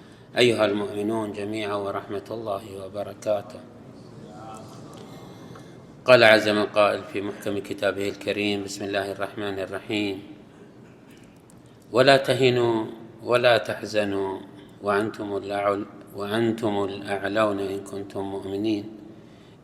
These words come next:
إن يمسسكم قرح فقد مس القوم قرح مثله، وتلك الأيام ندال-، نداولها بين الناس،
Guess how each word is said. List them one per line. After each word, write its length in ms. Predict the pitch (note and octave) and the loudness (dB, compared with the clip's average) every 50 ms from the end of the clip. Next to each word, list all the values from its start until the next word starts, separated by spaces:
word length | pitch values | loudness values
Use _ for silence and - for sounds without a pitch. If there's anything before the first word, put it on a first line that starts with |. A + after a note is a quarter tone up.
| - | 0
إن 60 | G#2+ A2 | 2 2
يمسسكم 880 | A2+ A2+ A2+ A2 - - A2+ A2 - - A#2 A2+ A2+ G#2+ G#2 G#2 - - - - - - - - - | 4 4 2 0 -2 -4 -6 -6 -6 -4 -2 0 0 0 0 -2 -4 -6 -12 -18 -20 -20 -20 -18 4
قرح 580 | - C3+ D3 C#3+ C#3 - C#3+ C#3 C3 B2+ B2+ B2 B2 - - - - - | 6 8 8 8 4 4 6 6 6 6 4 0 -4 -10 -14 -16 -14 -8
فقد 300 | - B2 - B2+ A#2+ B2+ | -8 0 2 2 2 4
مس 260 | C#3+ D3+ C#3+ - - | 2 0 0 2 2
القوم 460 | A2+ G#2+ A2 - - A2 G#2+ G2+ G2+ G#2 | 2 0 2 4 8 8 8 8 6 0
قرح 380 | - - G2 G2 - - - | -2 0 -2 -2 -2 -4 -4
مثله، 500 | G#2 G2 G2 G2+ G#2 G2+ - - F#2 F#2 - - - - - - - - - - - - - - | -4 -4 -4 -4 -6 -8 -10 -12 -14 -14 -16 -16 -20 -20 -20 -20 -20 -20 -20 -20 -20 -20 -2 -2
وتلك 380 | B2+ A#2+ - D3+ C#3+ C3+ - | 0 2 4 2 2 4 4
الأيام 880 | C3+ A2+ A#2 - A2+ A2+ A2+ A2 A#2 A#2 A#2 A2+ A2 G#2+ G#2 G#2 G#2 G2+ G2+ - - - - | 4 4 4 2 2 2 4 2 2 2 2 0 0 0 -2 -4 -6 -8 -10 -14 -14 -8 -4
ندال-، 580 | A2+ A2 G#2+ A2+ G#2+ G#2 G2+ G#2 G#2 G#2+ A2 - - - | -4 -2 2 4 4 4 4 2 -2 -4 -4 -8 -6 -4
نداولها 840 | G#2+ G#2 G2+ A#2+ A#2+ A#2 A#2 A#2 A#2 A#2+ A#2+ B2 A#2+ B2+ B2 A#2 A#2 | -4 0 4 6 8 8 10 8 6 6 4 4 6 6 6 6 6
بين 280 | A#2+ C#3 C#3 B2+ A#2 | 6 4 2 2 2
الناس، 640 | G#2 G#2 G#2 G#2 G#2+ A2 G2+ G2 F#2+ - - - | 0 -2 -2 -2 -2 -2 -2 -2 -4 -6 -10 -12